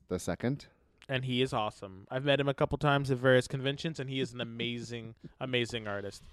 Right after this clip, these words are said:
Speaker 2: Um, a lot of his stuff is very digital. Um, you can definitely take a look at his, uh, at a lot of his other stuff he did. He did, he did, uh, Robin for a very long time. Uh, did a lot of stuff with
Speaker 1: That
Speaker 2: D C.
Speaker 1: didn't work. <laughs>
Speaker 2: <laughs> Thank you for trying, though. Did a lot
Speaker 1: Uh,
Speaker 2: of stuff with
Speaker 1: you know.
Speaker 2: D C. Fantastic artist.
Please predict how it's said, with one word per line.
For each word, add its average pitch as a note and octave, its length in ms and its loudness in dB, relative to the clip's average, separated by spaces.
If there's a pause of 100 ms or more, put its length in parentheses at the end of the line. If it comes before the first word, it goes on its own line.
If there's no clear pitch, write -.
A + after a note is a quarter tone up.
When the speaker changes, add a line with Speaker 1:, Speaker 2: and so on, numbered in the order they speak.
(340)
Speaker 2:
Um, C3+ 300 6
a - 20 8
lot C#3+ 140 10
of C#3+ 60 4
his C#3+ 80 -2
stuff C#3 180 6
is B2+ 80 -4
very B2+ 180 6
digital. D#3+ 540 8 (280)
Um, C3 220 6
you C3 60 0
can C3 100 -8
definitely D3 280 6
take C3+ 160 -4
a A#2+ 40 2
look C#3+ 380 6
at C#3 180 6
his, C#3 400 2
uh, B2 560 2
at C#3 140 0
a C#3+ 40 4
lot C#3 140 8
of C#3+ 60 6
his C3 100 0
other B2+ 140 2
stuff - 180 0
he C#3 80 0
did. C#3+ 220 6
He C#3 80 4
did, B2 240 4
he C3+ 140 2
did, C3+ 180 6
uh, B2 180 8
Robin B2 300 6
for C3+ 140 -2
a A#2+ 40 0
very B2 220 4
long A#2+ 200 0
time. C#3 420 0 (520)
Uh, C3 180 10
did B2 140 -2
a C3+ 60 2
lot C3+ 160 8
of C#3+ 60 2
stuff - 180 2
with - 80 -2
Speaker 1:
That - 80 6
Speaker 2:
D E3+ 100 8
C. C#3+ 360 12
Speaker 1:
didn't G3 280 8 (480)
work. C#3 300 6
<laughs> - 0 - (120)
Speaker 2:
<laughs> D4 120 -2
Thank C4+ 180 10
you F4 60 12
for G#4+ 80 6
trying, A3+ 340 8
though. D3 200 8
Did D#3+ 280 2
a F3+ 40 10
lot F3 140 12
Speaker 1:
Uh, - 40 10
Speaker 2:
of F3+ 40 6
stuff F#3 180 6
with A3 140 4
Speaker 1:
you E3 120 8
know. A2 120 6
Speaker 2:
D D3 260 6
C. C#3 60 -4 (200)
Fantastic D3 680 6
artist. C3 400 6